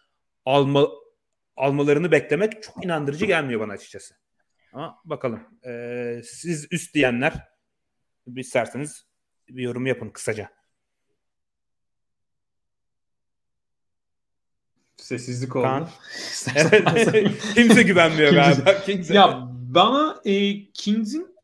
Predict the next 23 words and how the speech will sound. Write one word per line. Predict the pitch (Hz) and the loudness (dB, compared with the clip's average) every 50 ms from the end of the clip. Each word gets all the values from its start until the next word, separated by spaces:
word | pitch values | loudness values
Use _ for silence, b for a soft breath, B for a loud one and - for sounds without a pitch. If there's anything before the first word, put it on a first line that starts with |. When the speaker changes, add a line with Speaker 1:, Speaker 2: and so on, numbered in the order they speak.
| _ _ | _ _
Speaker 2:
kadrosu | - - 185 190 196 202 220 233 214 - 302 | -6 -4 -4 -2 -2 -4 -8 -10 -10 -8 -8
bence | 254 240 240 233 233 233 277 277 - - _ _ _ _ _ _ - | -6 -6 -6 -6 -8 -8 -10 -10 -12 -18 _ _ _ _ _ _ -14
açıkçası | 165 - - - - - - 196 | -12 -12 -12 -12 -10 -6 -4 0
makul | 175 170 175 220 - - 285 | 0 0 0 0 -2 -2 0
ya. | 233 160 135 131 151 196 208 | 0 0 0 -2 -4 -6 -6
Yani | 175 160 160 170 175 175 - - - | -4 -4 -4 -4 -6 -8 -12 -12 -10
hani | 160 170 185 180 170 - _ _ 143 _ _ _ _ _ _ | -10 -10 -8 -10 -12 -16 _ _ -20 _ _ _ _ _ _
Kings | - - 208 202 208 220 214 | -14 -8 -4 -4 -4 -4 -4
olunca | 208 220 226 220 214 - | -6 -6 -6 -6 -6 -6
tabii | 185 170 175 185 | -8 -8 -8 -10
ki | - 165 | -10 -8
böyle | 156 160 160 156 | -8 -6 -6 -6
bir | 156 147 - - _ _ _ _ _ | -8 -8 -10 -14 _ _ _ _ _
şey | - - 165 | -12 -8 -6
oluyor. | 156 151 165 185 165 143 147 - b b b b b | -6 -4 -4 -4 -4 -4 -6 -8 b b b b b
Ama | 180 202 214 208 | -6 -4 -2 -2
mesela | 208 202 175 - - 185 180 180 | -2 -4 -4 -4 -4 -4 -4 -4
Kings'in | - - 202 202 196 175 170 214 214 214 - | -4 -2 0 0 0 0 -4 -8 -10 -8 -6
ex | 208 226 220 - - | -6 -6 -6 -4 -2
takımı | 220 196 - 160 147 | -2 -2 -2 -4 -4
olsun | 135 127 123 123 123 131 131 131 | -4 -4 -6 -6 -8 -10 -10 -8
bu | 127 | -8
takım. | 131 131 127 - 247 269 - | -8 -8 -8 -8 -8 -8 -10